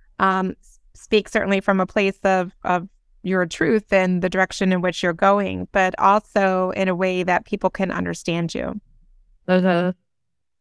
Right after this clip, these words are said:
Speaker 1: Always in that, like, energy of that which you desire is that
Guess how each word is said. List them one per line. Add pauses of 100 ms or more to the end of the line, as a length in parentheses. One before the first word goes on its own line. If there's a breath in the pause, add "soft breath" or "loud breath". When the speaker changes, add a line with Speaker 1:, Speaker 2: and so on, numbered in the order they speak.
(1500)
Speaker 1:
Always
in
that,
like,
energy
of (340)
that
which
you
desire
is
that